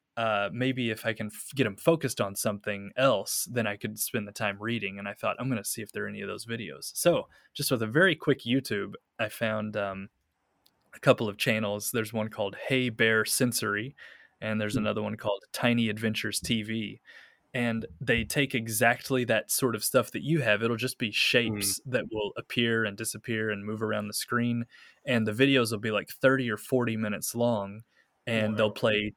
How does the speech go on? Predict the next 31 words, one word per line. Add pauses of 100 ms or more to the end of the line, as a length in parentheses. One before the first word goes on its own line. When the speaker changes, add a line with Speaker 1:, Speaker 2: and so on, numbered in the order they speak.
Speaker 1:
different
classical
music
scores
behind
it. (600)
Um,
Speaker 2:
Hmm. (100)
Speaker 1:
and (160)
it's
not
like (760)
kids,
like,
sing-song
stuff.
It's
not
numbers
one,
two,
three.
It's
not
A
B
Cs
or
anything.
It's
just